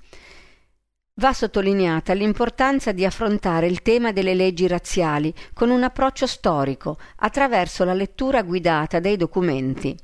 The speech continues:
Un addestramento utile per formare abilità, competenze e cultura metodologica della ricerca.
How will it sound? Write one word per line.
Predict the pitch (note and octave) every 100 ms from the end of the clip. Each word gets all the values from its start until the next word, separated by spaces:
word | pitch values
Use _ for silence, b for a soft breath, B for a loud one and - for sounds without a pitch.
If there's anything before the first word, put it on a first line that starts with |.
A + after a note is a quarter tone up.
| b b b b -
Un | F#3+
addestramento | G3 F#3+ - G3+ A3 A3 G#3+ F#3
utile | F#3+ - D#3+ C#3+ C#3+
per | D#3+
formare | - E3+ F3 F#3+ F3
abilità, | E3 D#3 D#3 - D#3+ F3 F#3+
competenze | - F3 F3 E3 E3 F3 F#3 F3+
e |
cultura | F3 G3+ F#3+ A#3 B3 A#3+
metodologica | G3 F#3 E3+ E3+ E3+ F3 F#3 G3
della | F3+ F3 E3+
ricerca. | E3 - E3+ C#3 D#3 -